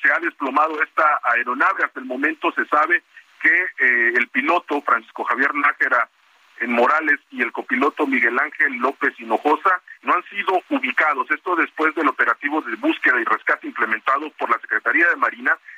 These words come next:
y otras embarcaciones petroleras, eh, durante la madrugada de este viernes. Hasta el momento Pemex se ha,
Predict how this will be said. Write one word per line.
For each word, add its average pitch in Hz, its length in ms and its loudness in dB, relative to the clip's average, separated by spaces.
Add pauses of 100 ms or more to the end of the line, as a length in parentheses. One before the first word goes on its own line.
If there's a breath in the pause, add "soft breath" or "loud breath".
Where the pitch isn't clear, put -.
y - 80 -2
otras - 260 0
embarcaciones 139 640 0
petroleras, 127 640 0 (160)
eh, 123 180 2
durante 117 300 -2
la 113 80 2
madrugada 113 520 0 (380 loud breath)
de 127 160 2
este 147 260 0
viernes. 170 340 -2
Hasta 120 200 -4
el 120 40 -6
momento 135 460 -2
Pemex 156 400 0 (100)
se - 240 -4
ha, 139 300 4